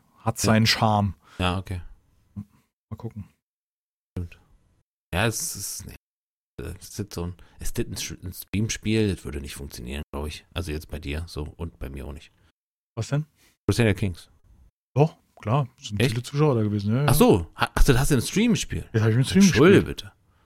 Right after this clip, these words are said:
Speaker 1: Ja, ja. Ja, nee, schon. Also
Speaker 2: Ja.
Speaker 1: ich meine, ich brauchte das auch, weil man da mal Rückfragen stellen kann an die, die das schon mal gespielt haben oder vielleicht einen Teil davor auch. Ich glaub, das macht's, äh, immens leichter, wenn man da auch mal fragen kann. Ich hab halt am Anfang gesagt, hier bitte kein Backseat-Gaming, wenn's möglich ist.
Speaker 2: Aha.
Speaker 1: Und, äh,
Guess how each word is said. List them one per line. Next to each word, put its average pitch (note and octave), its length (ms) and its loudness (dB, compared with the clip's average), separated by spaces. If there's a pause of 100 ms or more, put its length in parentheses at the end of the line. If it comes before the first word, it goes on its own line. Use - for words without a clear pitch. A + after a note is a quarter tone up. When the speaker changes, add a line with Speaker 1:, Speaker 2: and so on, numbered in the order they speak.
(120)
Speaker 1:
Ja, B2+ 80 2
ja. E3 260 -2 (460)
Ja, G#2+ 80 6
nee, F#3+ 140 10
schon. G3+ 320 6 (380)
Also A#2+ 140 6
Speaker 2:
Ja. D3+ 40 6
Speaker 1:
ich G#2+ 60 4
meine, B2 120 6
ich A#2 100 2
brauchte C#3+ 320 4
das B2+ 120 4
auch, G#2+ 200 -2
weil B2 100 2
man A#2 140 4
da A#2 60 4
mal A2+ 160 4
Rückfragen B2+ 420 0
stellen A2+ 220 4
kann A2+ 160 2
an G#2+ 100 4
die, A2+ 160 2
die A#2 40 0
das A2+ 100 2
schon B2+ 140 0
mal C3 80 2
gespielt A2 340 -6
haben A2 160 0
oder G#2 140 -2
vielleicht G#2+ 220 -4
einen A2+ 60 -10
Teil A2 140 2
davor A#2+ 380 0
auch. G#2+ 200 -2
Ich - 640 -20
glaub, G#2+ 80 -6
das A2 140 -2
macht's, A2 220 2
äh, A2+ 580 -8
immens A2+ 340 4
leichter, A2+ 380 2
wenn A2 80 4
man A2 100 4
da A2 60 4
auch G#2+ 80 2
mal G2+ 160 4
fragen A2+ 400 0
kann. G#2+ 300 -2
Ich - 760 -12
hab G#2+ 60 0
halt A2 100 4
am G#2+ 80 4
Anfang A#2+ 220 4
gesagt, A2+ 200 4
hier A#2+ 160 4
bitte A2+ 180 0
kein G#2+ 180 2
Backseat-Gaming, B2 680 2
wenn's A#2 260 0
möglich A#2+ 320 0
ist. C3+ 100 4
Speaker 2:
Aha. A#2 160 8
Speaker 1:
Und, A2+ 320 0
äh, A2+ 480 2